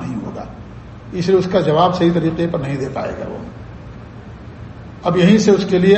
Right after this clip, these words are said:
عذاب اللہ رب العالمین کی طرف سے شروع ہو جائے گا، قبر۔ اس لیے دنیا کے اندر کافر، یہ دنیا کی ان کے لیے جنت ہے، لیکن مرتے ہی ان کے لیے عذاب کا سلسلہ شروع ہو جاتا ہے۔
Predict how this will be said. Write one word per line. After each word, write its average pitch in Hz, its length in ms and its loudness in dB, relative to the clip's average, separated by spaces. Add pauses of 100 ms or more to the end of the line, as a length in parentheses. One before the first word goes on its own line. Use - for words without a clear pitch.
عذاب 170 400 2
اللہ 165 260 2
رب 151 100 -2
العالمین 160 300 0
کی 165 180 -8
طرف 147 180 -6
سے 233 80 -2
شروع 156 260 -4
ہو 127 160 -8
جائے 101 260 -8
گا، - 80 -16 (1500)
قبر۔ 147 240 2 (680)
اس 170 140 -2
لیے 190 200 6
دنیا 190 340 2
کے 202 140 0
اندر 175 200 2
کافر، 180 440 2 (460)
یہ 160 80 -8
دنیا 170 300 0
کی 175 200 -4 (100)
ان 156 140 -4
کے 180 120 -6
لیے 185 120 2
جنت 220 400 -2
ہے، 151 80 -6 (640)
لیکن 170 320 0
مرتے 175 360 4
ہی 175 140 2 (160)
ان 170 200 -2
کے 170 100 0
لیے 175 140 2
عذاب 170 440 0
کا 165 80 -4
سلسلہ 165 340 -6 (120)
شروع 165 180 -6
ہو 127 80 -6
جاتا 110 280 -10
ہے۔ - 120 -12